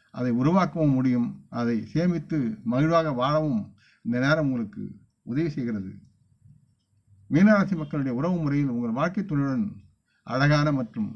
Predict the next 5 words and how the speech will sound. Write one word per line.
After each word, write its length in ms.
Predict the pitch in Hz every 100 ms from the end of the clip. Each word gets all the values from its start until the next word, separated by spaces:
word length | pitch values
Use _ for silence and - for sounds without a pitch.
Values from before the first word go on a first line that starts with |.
| -
அமைதியான 600 | 117 139 151 156 151 151
மகிழ்ச்சியான 540 | - 113 151 180 180 165
தருணங்களை 380 | 147 139 143 131
நீங்கள் 240 | 120 113
அனுபவிப்பீர்கள். 640 | 113 147 156 143 123 101